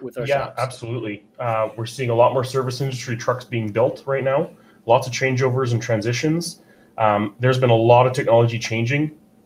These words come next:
Speaker 2: in, in this marketplace. It used to be one or two players with very complicated systems to make things flash and do all these wonderful things you need them to do. Um, and this has made this market much easier for us to penetrate. Um, it allows guys to have things to convert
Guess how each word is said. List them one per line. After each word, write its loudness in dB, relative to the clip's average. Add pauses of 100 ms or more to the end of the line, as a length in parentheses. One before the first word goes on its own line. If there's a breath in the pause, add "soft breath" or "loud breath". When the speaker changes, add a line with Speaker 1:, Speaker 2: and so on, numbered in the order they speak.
(200)
Speaker 2:
in, 0
in 2
this 0
marketplace. 0 (280 soft breath)
It -2
used -4
to -4
be 2
one 6
or 0
two -6
players 0
with -10
very 2
complicated -2
systems -4
to -6
make -2
things -4
flash 0
and -6
do 0
all 4
these -4
wonderful 0
things -4
you -6
need -6
them -4
to -10
do. 2 (540 soft breath)
Um, 4
and 4
this 6
has -2
made 0 (260)
this -2
market 2
much 2
easier -4
for -2
us -2
to -10
penetrate. -2 (460 soft breath)
Um, 2
it 2
allows 6
guys 4
to -4
have 0
things 0
to -14
convert -4